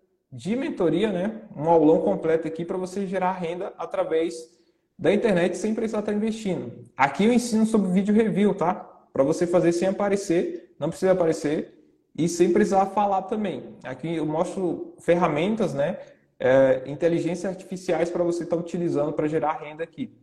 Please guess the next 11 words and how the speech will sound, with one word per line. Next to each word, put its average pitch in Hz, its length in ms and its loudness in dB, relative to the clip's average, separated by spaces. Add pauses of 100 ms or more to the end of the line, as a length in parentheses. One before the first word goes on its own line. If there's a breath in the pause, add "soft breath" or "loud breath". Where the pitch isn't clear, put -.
(280)
Aproveita 170 420 2
esse - 120 0
conteúdo 180 440 0
aí, 147 140 4
ó. - 80 -2 (340)
Aproveita 165 460 0
enquanto 190 320 0
tá 196 120 -2
no 208 120 0
ar, 156 140 0
tá? - 460 -6